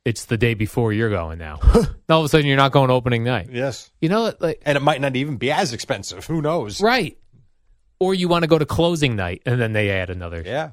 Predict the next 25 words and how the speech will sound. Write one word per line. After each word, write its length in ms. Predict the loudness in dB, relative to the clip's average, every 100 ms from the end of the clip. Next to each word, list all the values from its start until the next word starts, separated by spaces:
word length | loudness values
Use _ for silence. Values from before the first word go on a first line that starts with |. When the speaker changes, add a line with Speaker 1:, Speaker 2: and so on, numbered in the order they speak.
| _
Speaker 1:
another 400 | -6 -4 -4 -6
show 280 | -6 -8 -8
on. 220 | -12 -18 -20 _ _
Speaker 2:
Yeah. 140 | -20 -20 _ -8
Ha-, 100 | -4
which 140 | -2 2
Speaker 1:
Just 20 |
Speaker 2:
happens 300 | 2 0 -4
all 220 | -2 -2
the 80 | -2
time. 380 | -2 -2 -2 -10 -16
Speaker 1:
It's 120 | -6
a, 60 | -4
such 340 | -2 -4 -4
a 40 | -6
scuzz 600 | -6 -10 0 0 0 0
business, 440 | 0 0 -4 -6
the 100 | -8
ticket 320 | -6 -6 -6
business. 540 | -8 -10 -10 -14 -16 -20 _ _ _ -8
It 40 |
really 360 | -4 -2 -2 -2
is. 160 | -4 -4
Speaker 2:
It's 80 |
greed. 280 | -6 -6 -8